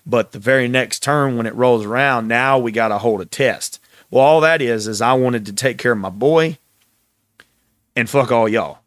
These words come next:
That, that is bottom line what that means. And if you, you know, you don't agree with that, then you're probably guilty of doing that.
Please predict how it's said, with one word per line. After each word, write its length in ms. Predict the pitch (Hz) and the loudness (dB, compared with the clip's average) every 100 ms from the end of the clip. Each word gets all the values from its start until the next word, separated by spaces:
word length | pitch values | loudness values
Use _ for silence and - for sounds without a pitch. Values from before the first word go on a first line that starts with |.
| - | -4
That, 240 | 123 123 | -2 0
that 180 | 123 127 | 0 0
is 120 | 120 | 0
bottom 320 | 107 127 117 | 2 2 2
line 220 | 117 120 104 | 2 0 -2
what 120 | 104 | -4
that 160 | 110 | -4
means. 360 | 107 101 82 - _ _ - 98 | -4 -8 -12 -18 _ _ -20 -14
And 140 | 117 104 | -8 -6
if 180 | 101 113 | -6 -4
you, 140 | 117 | -4
you 260 | 117 110 110 | -4 -6 -6
know, 100 | 101 | -6
you 160 | 104 | -2
don't 160 | 147 127 | 0 0
agree 220 | 110 147 | 0 0
with 100 | 127 | 2
that, 180 | 117 110 | 2 2
then 100 | 110 | -4
you're 80 | 101 | 0
probably 340 | 143 120 101 | 0 0 -2
guilty 360 | 107 135 - 110 | -2 -2 -2 -6
of 120 | 101 | -2
doing 300 | 143 120 92 | 0 0 -4
that. 300 | 71 - | -14 -18